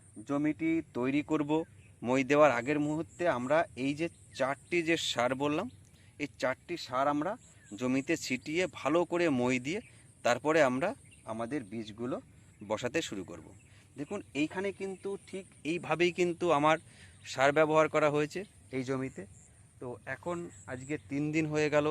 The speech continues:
জমিতে সার দেওয়া হয়েছে। আর শর্ট ভিডিওতে আপনাদেরকে দেখিয়েছি যে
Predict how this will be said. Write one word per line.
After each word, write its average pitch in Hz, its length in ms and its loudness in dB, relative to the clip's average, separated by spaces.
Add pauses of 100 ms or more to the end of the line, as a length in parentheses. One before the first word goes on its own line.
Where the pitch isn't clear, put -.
(540)
জমিতে 135 340 0 (760)
সার 131 220 -2 (340)
দেওয়া 127 200 2
হয়েছে। 139 260 -4 (640)
আর 113 80 4 (100)
শর্ট 160 260 2
ভিডিওতে 170 400 -4
আপনাদেরকে 160 420 0 (600)
দেখিয়েছি 180 460 0 (120)
যে 180 80 4